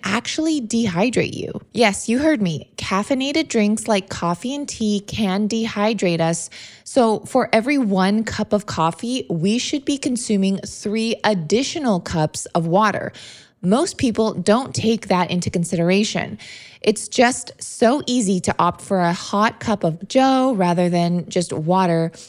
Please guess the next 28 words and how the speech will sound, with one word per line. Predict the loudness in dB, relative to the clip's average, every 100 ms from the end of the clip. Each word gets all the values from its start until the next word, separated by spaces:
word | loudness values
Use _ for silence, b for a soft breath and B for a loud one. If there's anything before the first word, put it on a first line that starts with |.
| B
in | -2
the | -2
cooler | 0 -2 0
months. | 0 0 -2 -12 -16 B B B B
I'm | 2
not | 4 2
saying | 2 4 4 2 0
you | -2 0
should | 0 -2
stop | 0 2 4 2 0
enjoying | 0 2 2 4 2
your | 0
cup | 0 -2
of | 0
joe | 2 2 2
for | -2 -4
sure, | 0 2 2 0 2
right? | 2 2 2
I | 2
enjoy | 2 2 0 2 2
a |
cup | 2 -2
of | -2 -2
coffee | 0 0 -4
myself. | -4 -2 2 2 2 -8 B B B B
But | 4 4 2 -8 -6
what | 2 4 4
I | 2